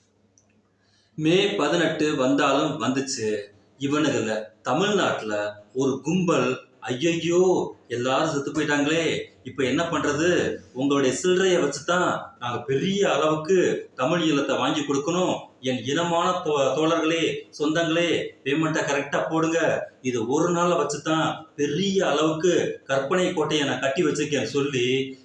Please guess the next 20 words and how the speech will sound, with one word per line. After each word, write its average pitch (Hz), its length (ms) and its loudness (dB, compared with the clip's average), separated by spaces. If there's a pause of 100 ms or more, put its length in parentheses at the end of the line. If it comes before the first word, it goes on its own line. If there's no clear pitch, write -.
இந்த 123 140 -4
சைமன் 165 520 0
செபஸ்டி 127 460 -2 (420)
குறைந்தபட்சம் 151 1120 0 (140)
கொஞ்சம் 170 540 2
கூட, 165 200 2 (580)
கொஞ்சம் 196 480 0
கூட 170 220 2 (440)
வெக்கமே 190 580 0
இல்லாம 135 300 2 (400)
மறுபடியும் 143 600 0 (220)
கையை 156 340 0
கட்டி, 143 320 0 (300)
வாயை 143 300 2
பொத்தி, 147 420 0 (480)
எது 156 300 2
வழியா 185 300 4
பேசுற 175 320 2
அப்படின்னே 165 420 2
தெரியாது 151 420 2